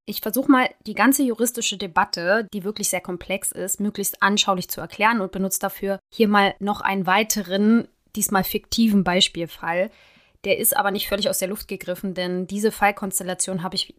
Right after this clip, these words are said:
bei meiner Recherche in ähnlicher Form sehr oft gelesen und das macht's vielleicht noch mal ein bisschen anschaulicher. Also ein Mann und eine Frau,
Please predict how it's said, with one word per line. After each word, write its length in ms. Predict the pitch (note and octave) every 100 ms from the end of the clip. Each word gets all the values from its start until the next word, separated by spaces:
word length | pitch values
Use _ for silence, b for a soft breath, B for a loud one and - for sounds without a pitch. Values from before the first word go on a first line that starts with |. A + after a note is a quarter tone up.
| -
bei 100 | F#3
meiner 260 | F#3+ G3+
Recherche 440 | F#3 - F#3+ G3 F3+
in 80 |
ähnlicher 380 | F#3+ G3+ F3+ F#3+
Form 280 | - F#3 F3+
sehr 220 | E3+ F#3
oft 200 | G3 -
gelesen 640 | - F3+ G3 F#3 F3 A3 A#3 b b b
und 400 | G#3 G3 - G#3
das 120 | -
macht's 220 | G3 -
vielleicht 220 | - F#3
noch 100 | F3+
mal 100 | F3+
ein 60 | F3
bisschen 300 | F3+ F#3+ -
anschaulicher. 800 | E3+ D#3+ - D#3 D#3 - - - _ _ _ _ _ _ _ _ _ _ _
Also 320 | - F3+ E3
ein 160 | - F#3+
Mann 300 | F#3+ B3 C#4+
und 220 | F#3 E3+
eine 140 | E3 D#3+
Frau, 420 | - D#3+ F#3